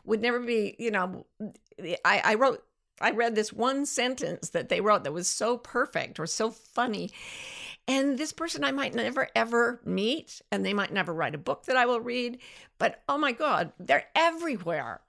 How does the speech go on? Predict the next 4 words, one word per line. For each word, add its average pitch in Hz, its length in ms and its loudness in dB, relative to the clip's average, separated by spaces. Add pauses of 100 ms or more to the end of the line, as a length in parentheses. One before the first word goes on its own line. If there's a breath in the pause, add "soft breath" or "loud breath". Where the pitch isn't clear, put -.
(440 soft breath)
Watch 269 480 2 (120)
great - 280 2 (240)
movies, 196 500 0 (160)
um, 190 420 2